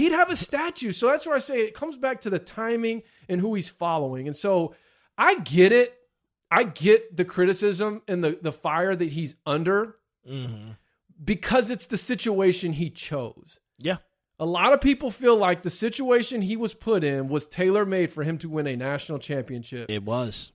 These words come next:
Speaker 1: And not only has he failed to do that, but now it's looking like, gosh, can he even get past Michigan?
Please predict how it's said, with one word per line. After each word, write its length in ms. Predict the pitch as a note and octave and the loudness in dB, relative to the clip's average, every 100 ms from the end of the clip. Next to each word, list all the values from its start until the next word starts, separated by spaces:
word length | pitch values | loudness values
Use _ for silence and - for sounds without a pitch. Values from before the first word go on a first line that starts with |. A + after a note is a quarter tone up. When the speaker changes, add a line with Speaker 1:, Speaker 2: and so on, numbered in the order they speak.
| - | -6
Speaker 1:
And 200 | D#3 D3 | -4 0
not 240 | E3 A3+ | 2 4
only 260 | C#4 C#4 C4+ | 4 4 4
has 180 | A3+ G3 | 2 0
he 120 | A3 | -4
failed 380 | F3 A3 A3+ A3 | -2 0 2 0
to 100 | G3+ | -4
do 220 | D#3 G3 | -4 0
that, 420 | E3+ F3+ D#3 C3+ | 2 4 2 0
but 140 | D#3 E3+ | -2 0
now 320 | E3 A3 B3 | 2 2 2
it's 120 | - | 2
looking 320 | G3+ F#3+ F#3+ | 0 2 0
like, 300 | F3+ F3 C3+ | 0 -2 -4
gosh, 320 | D3+ F3+ F#3+ - | -4 -2 -2 -6
can 240 | - D3+ | -6 -6
he 160 | C3+ G#3+ | -4 -6
even 380 | A3 G3+ F#3+ | -6 -4 -4
get 240 | D3+ F#3 F#3 | 0 -2 -2
past 360 | - D#3 - | -8 -8 -8
Michigan? 760 | B2 A#2 B2 A#3+ - D3+ A#2 | -14 -6 2 2 4 -2 -4